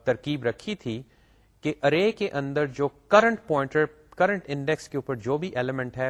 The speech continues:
وہ ہم واپس بھیج دیں گے کالر کو۔ اب سی پی یو کے point of view سے دیکھیں کہ اس کو یہ چیز کرنے میں کتنا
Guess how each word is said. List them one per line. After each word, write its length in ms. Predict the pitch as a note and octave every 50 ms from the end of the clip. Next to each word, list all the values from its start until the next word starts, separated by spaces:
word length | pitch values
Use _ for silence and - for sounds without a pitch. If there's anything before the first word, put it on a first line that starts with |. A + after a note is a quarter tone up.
| B2+ A#2
وہ 220 | B2 D#3 D#3+ C3 A2
ہم 240 | A#2 G#2+ G#2+ A2+ B2+ - -
واپس 400 | B2 B2 C#3 B2 - C#3+ - -
بھیج 260 | - A2 G#2+ G#2 G2+ A2+
دیں 140 | A#2+ A#2+
گے 60 | C3 C3+
کالر 340 | - - B2 A2+ G#2 G2+
کو۔ 260 | F#2 - - F#2+ E2+ - _ _ _ _ _ _ _ _ _ _ _ _ _ _ _ _ _ -
اب 140 | B2+ C3 -
سی 200 | - - F3 F3
پی 120 | - G3+
یو 160 | G3+ G#3 G#3
کے 140 | F#3 - F#3+ F#3
point 520 | F3+ F3 - _ _ - D3+ D3 D3 D#3
of 60 | C#3+
view 120 | C#3+ D3+ C#3+
سے 140 | - D3
دیکھیں 380 | B2+ A2+ A2+ A2 - - D#3 D#3+
کہ 120 | - - -
اس 200 | D3 D#3 - -
کو 180 | - - D#3+ D3
یہ 200 | B2 B2 D3+ D#3+
چیز 260 | D3 - D#3 C#3+ -
کرنے 300 | - C3+ A#2+ A#2+ B2+ C3
میں 160 | B2+ C3+ C#3+
کتنا 540 | - - C3 - - C3 B2+ B2 B2 C3